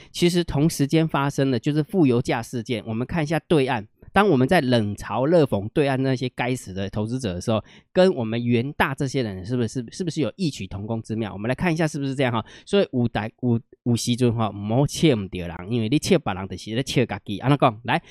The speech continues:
中国银-，我今天老师引用B B C的一个新闻哈，中国银行原油宝事件哈，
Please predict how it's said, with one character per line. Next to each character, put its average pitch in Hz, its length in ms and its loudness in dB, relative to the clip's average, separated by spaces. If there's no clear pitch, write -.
中 254 200 6
国 226 180 2
银-， 196 160 2
我 135 160 2
今 147 160 -10
天 196 160 4
老 170 60 4
师 156 120 2
引 123 120 -2
用 135 140 4
B 135 100 6
B 131 140 2
C 120 180 -4
的 113 100 0
一 104 60 -2
个 104 80 -6
新 113 220 -2
闻 104 80 -2
哈， 107 140 0
中 240 180 6
国 220 100 8
银 208 180 6
行 170 200 2
原 151 180 4
油 214 160 4
宝 120 180 -4
事 135 240 -6
件 135 220 2
哈， 123 160 0